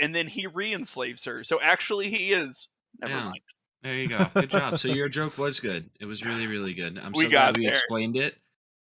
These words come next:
Speaker 2: and
Speaker 1: That,
Speaker 2: then it
Speaker 1: which
Speaker 2: made
Speaker 1: is
Speaker 2: it
Speaker 1: how,
Speaker 2: better.
Speaker 1: th-, that's the sign of a good joke, when you
Speaker 2: Yeah.
Speaker 1: have to <laughs> explain it.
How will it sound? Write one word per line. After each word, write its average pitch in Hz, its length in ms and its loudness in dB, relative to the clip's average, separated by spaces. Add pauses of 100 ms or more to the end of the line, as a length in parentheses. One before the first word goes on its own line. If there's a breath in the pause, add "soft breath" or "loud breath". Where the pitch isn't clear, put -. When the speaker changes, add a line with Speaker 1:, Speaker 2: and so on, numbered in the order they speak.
(120)
Speaker 2:
and 110 100 -4
Speaker 1:
That, 170 60 8
Speaker 2:
then 202 60 8
it 208 40 6
Speaker 1:
which 202 100 6
Speaker 2:
made 208 60 2
Speaker 1:
is 196 80 2
Speaker 2:
it - 40 -2
Speaker 1:
how, 247 180 6
Speaker 2:
better. 185 220 -2
Speaker 1:
th-, 214 180 -6
that's 220 200 4
the 392 100 2
sign 262 360 8
of 226 100 4
a 208 80 6
good 196 260 2
joke, 151 580 0
when 165 200 0
you 175 120 2
Speaker 2:
Yeah. 156 60 4
Speaker 1:
have 170 280 6
to 170 180 0
<laughs> - 0 -
explain 190 600 -2
it. - 100 -14